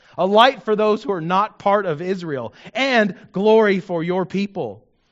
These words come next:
Referring to Isaiah forty-nine, verse six, where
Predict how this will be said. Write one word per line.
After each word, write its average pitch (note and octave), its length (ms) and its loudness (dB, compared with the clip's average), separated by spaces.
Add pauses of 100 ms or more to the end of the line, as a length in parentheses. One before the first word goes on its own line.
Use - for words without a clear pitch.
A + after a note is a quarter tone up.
(240)
Referring F3 380 -4
to E3 140 -6
Isaiah D3+ 500 -4
forty-nine, D3 640 -8
verse C3 260 -14
six, D#3 360 -12
where B2 240 -14